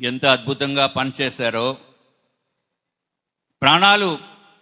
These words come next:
దేశం గురించి వారు వదిలారో అందరికీ తెలుసు. మనమందరం కూడా నివాళులు అర్పిస్తున్నాము, అన్నీ చేస్తున్నాము. వారు ఆశయాలను ఎవరన్నా పాటిస్తున్నారా?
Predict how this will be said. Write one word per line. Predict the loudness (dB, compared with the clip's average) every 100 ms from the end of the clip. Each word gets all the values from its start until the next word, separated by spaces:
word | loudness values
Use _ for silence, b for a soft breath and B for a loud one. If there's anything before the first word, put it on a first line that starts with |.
| _ _ 0
దేశం | 2 4 2 0
గురించి | -2 -2 -6 -6 -6 -8 -18 _ _ _ _
వారు | 0 2 2 -4 -8 -18 _ _ _
వదిలారో | 0 2 6 4 4 -2 -4 -12 _ _
అందరికీ | -4 -2 -2 -6
తెలుసు. | -10 -14 -14 -10
మనమందరం | -6 -4 -4 -4 -8
కూడా | -10 -2 -2 -2 -8 _ _ _ _ _ _ _
నివాళులు | -6 2 2 4
అర్పిస్తున్నాము, | 0 -2 -8 -6 -6 -4 -4 -6 -10 _ _ _ _ _ _ _ _ _ _ _ 0
అన్నీ | 2
చేస్తున్నాము. | 2 2 0 -2 -6 -8 -12 -20 _ _ _ _ _ _ _ _ _ _ _ _ 4
వారు | 6 6
ఆశయాలను | 4 4 4 4 4 4 4
ఎవరన్నా | 4 4 4 2
పాటిస్తున్నారా? | 6 4 4 -4 0 2 2 0